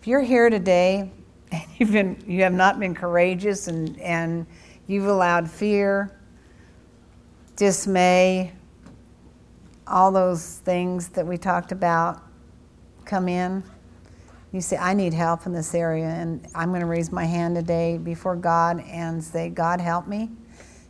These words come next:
God, forgive me, and I'm, I'm turning it around this day." If that's you, raise your hand. I see that hand. See that hand. See that hand.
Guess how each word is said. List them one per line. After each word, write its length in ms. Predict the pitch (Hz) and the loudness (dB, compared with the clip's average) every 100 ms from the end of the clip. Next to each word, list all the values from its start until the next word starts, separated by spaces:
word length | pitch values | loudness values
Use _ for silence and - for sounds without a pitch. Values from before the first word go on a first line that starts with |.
| - | -6
God, 240 | 175 170 160 | 2 2 0
forgive 400 | 170 165 180 190 | -4 0 0 2
me, 400 | 208 226 233 226 - - - - - - | 2 2 -2 -8 -18 -20 -20 -20 -18 -4
and 140 | 175 | 0
I'm, 300 | 180 175 - - | 0 0 -4 -4
I'm 260 | 175 170 | 0 0
turning 460 | - - 185 180 185 | -2 -2 0 2 2
it 140 | 185 | 2
around 460 | 180 170 175 185 180 | 2 2 2 0 0
this 240 | 180 165 | -2 -2
day." 520 | - 170 170 185 226 - - - - - - - | 0 4 4 4 -2 -8 -16 -20 -20 -20 -20 -16
If 100 | 165 | -4
that's 340 | 185 170 - 190 | 0 0 -4 -8
you, 340 | 185 190 214 - - - | -6 -4 -6 -12 -20 -12
raise 220 | 180 170 | -8 -6
your 100 | 180 | -6
hand. 360 | 165 170 170 170 - - - - - - - - - - - - - - - - - - | -8 -8 -8 -10 -16 -20 -20 -20 -20 -20 -20 -20 -20 -20 -20 -20 -20 -20 -20 -20 -20 -16
I 60 | |
see 180 | 165 - | -14 -10
that 180 | 175 175 | -8 -6
hand. 400 | 165 170 170 175 - - - - - - | -6 -8 -8 -12 -20 -20 -20 -20 -20 -18
See 80 | - | -10
that 180 | 175 165 | -4 -4
hand. 420 | 165 165 170 170 - - - - - - - - - - - - - - - - - | -4 -6 -8 -12 -18 -20 -20 -20 -20 -20 -20 -20 -20 -20 -20 -20 -20 -20 -20 -20 -20
See 160 | - 180 | -12 -4
that 220 | 175 165 | -2 -2
hand. 480 | 170 170 165 170 | -4 -4 -6 -8